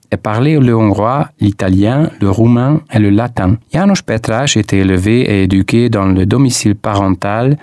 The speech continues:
car il n'y avait pas d'école dans son village à l'époque. Après les années au lycée, sa vie devient étroitement liée aux minorites de guerre.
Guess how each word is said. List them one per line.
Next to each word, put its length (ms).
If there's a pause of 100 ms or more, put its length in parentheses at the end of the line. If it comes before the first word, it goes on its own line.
(120)
car 340 (100)
il 140
n'y 80
avait 220
pas 180
d'école 420
dans 200
son 260
village 380
à 60
l'époque. 360 (220)
Après 340
les 220
années 200
au 120
lycée, 560
sa 240
vie 180
devient 420
étroitement 500
liée 300
aux 80
minorites 440
de 120
guerre. 360